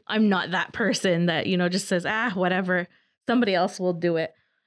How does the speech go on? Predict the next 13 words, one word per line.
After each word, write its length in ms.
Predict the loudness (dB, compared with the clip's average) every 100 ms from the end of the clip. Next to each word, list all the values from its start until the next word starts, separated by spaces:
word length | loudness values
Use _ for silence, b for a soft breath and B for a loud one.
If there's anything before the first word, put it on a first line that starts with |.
| b
You 120 | -2
know, 80 | 0
if 100 | 2
I 100 | 2
want 160 | 0 0
my 180 | 0 0
voice 300 | 2 0 -2
heard, 380 | -2 -2 -2 -8
then 160 | -4 0
I'm 100 | 0
gonna 160 | 0
participate. 720 | 0 -2 -2 -4 -6 -8 -14 _ _ _ _ _ _
So 460 | -6 -2 2 0